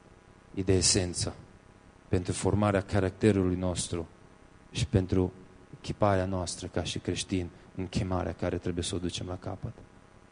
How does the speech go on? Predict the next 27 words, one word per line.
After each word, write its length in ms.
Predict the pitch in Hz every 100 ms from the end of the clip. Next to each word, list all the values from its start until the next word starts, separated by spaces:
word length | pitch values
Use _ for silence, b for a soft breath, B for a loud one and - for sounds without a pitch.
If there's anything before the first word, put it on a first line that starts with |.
| - - - - - - - - - - - - - - - - - - - - - -
Am 100 | 113
întrebare, 500 | 113 110 113 113 107
cât 360 | - - 147 -
timp 340 | 120 117 104 - -
stați 480 | - - 101 95 95
în 60 |
prezența 540 | 90 98 90 90 - 90
lui 100 | 87
Dumnezeu? 480 | 87 85 87 80 - - - - - - -
Nu 80 | 101
vreau 160 | 110
să 140 | - 104
vă 100 | 104
condamn, 520 | - 98 104 104 104
nu 60 |
vreau, 220 | 101 104 - B B
vreau 160 | 113 120
să 340 | - 117 110 - - - - - - -
vă 180 | - 92
pun 200 | 107 127
o 20 |
întrebare 440 | 123 110 107 113 113
care 280 | - 117 110
eu 260 | 107 127
mi-am 200 | 110 95
pus-o 320 | 82 - -
mie. 240 | 85 82